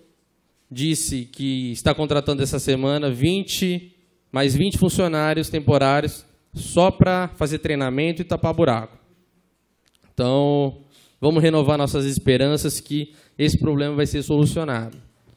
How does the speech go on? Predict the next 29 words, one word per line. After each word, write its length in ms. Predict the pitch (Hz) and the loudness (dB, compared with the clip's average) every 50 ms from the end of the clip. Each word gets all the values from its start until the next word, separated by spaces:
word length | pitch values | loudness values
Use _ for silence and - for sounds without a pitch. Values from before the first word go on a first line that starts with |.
| _ _ _ _ _ _ | _ _ _ _ _ _
Acredito 420 | - 120 - 123 123 120 139 139 - | -16 -12 -8 -6 -4 -4 -6 -6 -8
que 80 | - | -8
com 80 | - 139 | -6 -4
mais 240 | 139 139 139 131 123 | -2 -2 0 0 0
vinte 240 | 131 147 143 139 - | -2 -2 -2 0 2
pessoas 760 | - 135 127 131 - - 139 139 143 147 147 139 - - - _ _ _ _ _ _ - | 4 4 4 2 0 -2 0 0 2 0 -2 -2 -6 -12 -16 _ _ _ _ _ _ -4
dá 100 | - 127 | -4 0
pra 140 | - 147 135 | 2 2 0
fazer 280 | - - 143 131 135 | 2 2 0 2 2
um 100 | 143 139 | 0 0
grande 280 | 131 131 139 143 143 139 | 0 0 0 0 0 -2
mutirão 520 | 139 143 147 143 - - 139 135 143 151 | -2 -2 -4 -4 -2 -2 -2 -2 0 -2
aí. 280 | 151 135 120 117 117 123 - - _ _ - - | -2 -2 -4 -4 -8 -10 -14 -18 _ _ -6 -2
Lamento, 580 | 135 147 156 156 165 180 190 - - 185 180 - - - 165 165 | 0 0 2 0 0 -2 -2 0 4 4 4 4 2 -6 -4 0
é, 480 | 175 175 175 180 175 175 175 170 165 | 0 2 2 2 2 2 2 0 0
não 200 | 165 165 180 190 | 0 0 -2 -2
ter 160 | 180 - 202 | 0 2 0
feito 380 | 190 - 208 202 202 202 - 214 | 2 2 2 0 0 2 2 2
antes, 320 | 190 175 147 135 - - | 2 2 2 0 -4 -6
né? 300 | - 143 147 165 175 170 - _ _ _ _ - | -6 -4 -4 -4 -4 -6 -10 _ _ _ _ -4
Mas 220 | 147 160 165 156 | 0 0 2 2
antes 220 | 175 196 196 - - | 2 0 0 -2 -2
tarde 320 | - 185 180 190 180 175 | 0 0 2 2 2 0
do 60 | 185 | 0
que 140 | 196 - 208 | 0 0 -2
nunca. 280 | 196 165 143 - 131 117 | -2 0 -2 -2 -2 0
Pelo 180 | - 127 131 | 2 2 2
menos 300 | 131 139 143 151 143 143 | 4 2 0 0 0 0
agora 580 | 160 156 151 147 139 139 139 143 147 151 156 | 0 0 0 2 2 2 4 2 2 0 -4